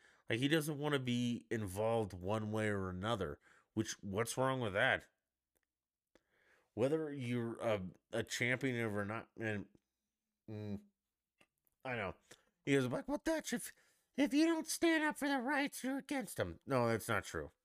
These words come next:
Okay? Some of it is, I just don't give a shit. Because I,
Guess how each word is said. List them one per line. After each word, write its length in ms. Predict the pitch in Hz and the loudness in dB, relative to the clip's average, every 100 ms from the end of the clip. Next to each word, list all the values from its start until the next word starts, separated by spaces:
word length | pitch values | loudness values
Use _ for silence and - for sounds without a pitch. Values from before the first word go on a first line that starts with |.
| _ - | _ -8
Okay? 240 | 110 110 - - - - - - | -2 0 -2 -12 -20 -20 -20 -12
Some 320 | - 175 202 247 | -6 0 2 2
of 180 | 170 | 2
it 100 | 117 | 4
is, 240 | 104 98 - - | 4 2 -2 -4
I 160 | 120 131 | 0 0
just 280 | 120 92 - | -2 -8 -4
don't 280 | 95 78 | -6 -6
give 220 | 73 95 104 | -6 -6 -6
a 40 | |
shit. 360 | - - 80 - _ _ _ _ _ - _ _ _ _ _ _ | -8 -8 -8 -12 _ _ _ _ _ -20 _ _ _ _ _ _
Because 420 | 113 107 123 110 113 - | -4 -2 0 0 -4 2
I, 360 | 107 117 110 | 4 4 0